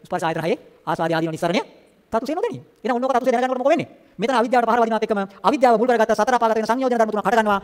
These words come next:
මෙන්න මේ සංයෝජන ධර්ම තුන සදහටම ගලවලා යනවා. එහෙනම් අර අජය කසප සූත්‍රයත් එක්ක හොඳට තේරෙනවා. හැම වෙලාවෙම පහර ගහන්නේ කොහෙද? අවිද්‍යාවට විතරයි. අවිද්‍යාවට පහර ගහනකොට ඊට අදාළ මට්ටමට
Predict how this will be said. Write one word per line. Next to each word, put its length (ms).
මෙන්න 200
මේ 100
සංයෝජන 260
ධර්ම 180
තුන 120
සදහටම 380
ගලවලා 340
යනවා. 100
එහෙනම් 140
අර 120
අජය 120
කසප 180
සූත්‍රයත් 220
එක්ක 80
හොඳට 100
තේරෙනවා. 280
හැම 180
වෙලාවෙම 220
පහර 140
ගහන්නේ 180
කොහෙද? 180
අවිද්‍යාවට 360
විතරයි. 180
අවිද්‍යාවට 340
පහර 140
ගහනකොට 260
ඊට 200
අදාළ 220
මට්ටමට 300